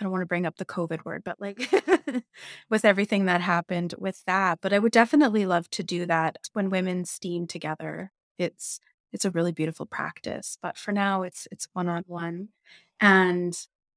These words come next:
I love making the herbal blends. It's one of my favorite things to do. I love working with herbs and finding the right herbs for the right piece. And there's such a spiritual component as well that I really,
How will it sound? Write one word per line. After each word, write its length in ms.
I 80
love 340
making 320
the 80
herbal 300
blends. 360
It's 240
one 120
of 180
my 140
favorite 460
things 340
to 120
do. 460
I 60
love 240
working 320
with 160
herbs 580
and 300
finding 640
the 100
right 280
herbs 400
for 160
the 140
right 320
piece. 680
And 140
there's 160
such 200
a 60
spiritual 560
component 680
as 180
well 300
that 140
I 180
really, 460